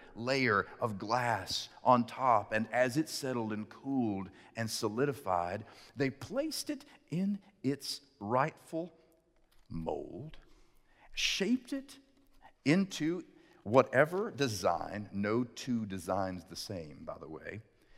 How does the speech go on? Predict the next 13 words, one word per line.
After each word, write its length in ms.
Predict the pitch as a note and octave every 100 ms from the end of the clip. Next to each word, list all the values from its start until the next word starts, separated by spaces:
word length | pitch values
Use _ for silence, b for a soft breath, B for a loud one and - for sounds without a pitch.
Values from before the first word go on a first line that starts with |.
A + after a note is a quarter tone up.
| b -
so 440 | - D#3+ F3+ G#3 G#2+
that 300 | - - - - - _ _ _ _ _ _ _ _
the 60 | G2
mosaic 720 | F#2+ F2 F#2 G2+ D3 - - - _ _ _ _ _ _ _ _ _ - -
would 120 | A2
be 120 | G#2
protected 840 | G2 - G2 - - B2+ - F3+ - - - _ _ _ _ _ _ -
and 200 | E2+ -
preserved 1080 | - F#2 F2 F2 A#2 D3 F#3 A3 - - - _ _ _ _ _ _ _ - - _ _ _ _ _ _ _ -
throughout 320 | D3 D3 -
all 240 | D3 F3+
of 100 | F#3+
time. 680 | - G3 C#3+ F2+ - -